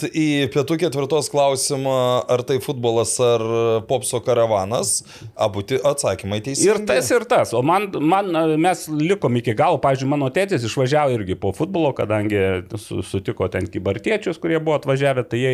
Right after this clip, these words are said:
Speaker 2: irgi koncerto nelaukė, pažiūrėjo futbolą, sėdo, išvažiavo. E, bet, e,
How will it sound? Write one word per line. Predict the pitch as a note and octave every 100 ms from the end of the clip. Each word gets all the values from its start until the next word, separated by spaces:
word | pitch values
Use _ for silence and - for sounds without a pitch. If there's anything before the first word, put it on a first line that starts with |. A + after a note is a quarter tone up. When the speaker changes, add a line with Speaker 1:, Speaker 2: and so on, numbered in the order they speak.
| A#2+
Speaker 2:
irgi | F2+
koncerto | E2+ F2 A2 G#2 G#2
nelaukė, | G2 A2+ A#2 - - - - -
pažiūrėjo | A2+ A#2+ C3 G#2+
futbolą, | - A3 F3 D#3
sėdo, | C3+ D3 C#3 A2+
išvažiavo. | G2 G#2+ A2+ C3 C3 - - - - - _
E, | A2+ A2+ A2+ G#2+ G#2+
bet, | G#2+ B2 C#3 C#3
e, | C#3+ C3+